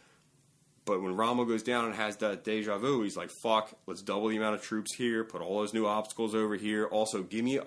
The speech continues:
all the combat vets you can spare from the Eastern Front, put 'em over here, because I don't, I don't, it's just for some reason,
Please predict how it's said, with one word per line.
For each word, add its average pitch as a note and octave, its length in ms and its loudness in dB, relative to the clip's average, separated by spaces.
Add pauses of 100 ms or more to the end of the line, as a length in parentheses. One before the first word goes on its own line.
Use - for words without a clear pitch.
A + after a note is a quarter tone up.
(160)
all C3 200 6
the E3+ 80 4
combat D3 500 2
vets A#2 220 2
you A2+ 100 0
can G#2 140 -4
spare A#2+ 480 0
from A#2+ 200 -4
the G#2+ 80 0
Eastern B2 380 -2
Front, D3 320 0 (380)
put C4 140 2
'em D4 100 4
over F3 240 6
here, F#2+ 400 -2
because G#2+ 320 -4
I D3 140 2
don't, B3 240 2 (920)
I - 140 6
don't, A3+ 260 4
it's E3+ 280 -4
just C4+ 180 0
for A#3 100 0
some A#3+ 320 2
reason, C3+ 520 2